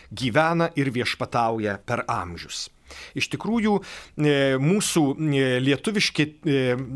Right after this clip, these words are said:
vertimai dar prideda tokį niekam nereikalingą dalyką: „Prašome per mūsų Viešpatį.“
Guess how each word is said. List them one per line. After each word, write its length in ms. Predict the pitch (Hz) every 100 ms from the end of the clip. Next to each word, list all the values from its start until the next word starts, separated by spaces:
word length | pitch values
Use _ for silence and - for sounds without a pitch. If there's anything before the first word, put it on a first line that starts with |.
| 139
vertimai 540 | 151 127 - 220 220 170
dar 680 | 127 139 147 143 160 190 190
prideda 380 | 165 170 151 147
tokį 420 | 165 160 143 143
niekam 580 | 139 147 156 165 165 143
nereikalingą 680 | 135 131 117 135 139 147 131
dalyką: 400 | 117 131 156 156
„Prašome 720 | - 147 156 170 - 175 165 170
per 160 | 175 170
mūsų 440 | 151 170 - 175
Viešpatį.“ 680 | 139 170 170 - 170 175 175